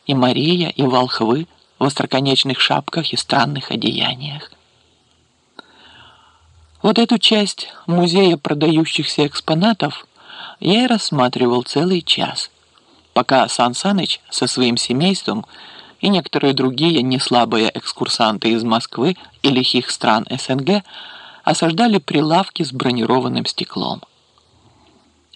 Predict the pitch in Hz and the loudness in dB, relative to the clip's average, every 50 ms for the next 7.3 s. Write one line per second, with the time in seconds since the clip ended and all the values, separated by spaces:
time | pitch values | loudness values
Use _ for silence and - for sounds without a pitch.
0 | _ - - 156 196 214 - - 147 127 117 - - _ _ - - 131 131 123 | _ -6 0 0 0 2 2 2 0 0 0 -2 -8 _ _ -6 -2 -2 0 0
1 | 135 - - - 127 120 127 131 127 117 _ _ _ _ _ _ _ - 147 143 | -2 -4 -2 -2 -2 0 2 0 0 -2 _ _ _ _ _ _ _ -2 0 0
2 | 143 156 156 147 135 123 123 - - 123 120 120 117 - - 131 123 - - 131 | 2 2 2 2 2 0 -2 -2 -4 -4 -4 -2 -2 0 -2 -2 -2 -4 -4 -2
3 | 127 123 120 120 123 143 151 208 233 208 139 117 143 - - - - - - - | -2 -2 -2 -2 -2 -2 0 0 0 0 0 -4 -6 -12 -18 -20 -20 -20 -20 -20
4 | - - - _ - - 139 143 - - 139 - - 131 123 131 135 143 156 156 | -20 -20 -20 _ -2 -2 0 0 0 -2 -2 -2 -2 -2 0 0 0 0 0 -2
5 | - - 131 135 131 135 143 143 135 139 135 135 135 135 147 165 147 147 139 120 | -2 0 -2 0 2 2 2 2 2 2 0 0 0 0 0 0 0 0 -2 -2
6 | 117 - 131 131 120 127 - - 123 127 117 120 120 - - 127 - - - - | -2 -4 -6 -4 -4 -2 -2 -2 -2 -2 -2 -2 -2 -2 -4 -6 -4 -2 -4 -4
7 | 139 - - - - - | -4 -6 -8 -8 -10 -10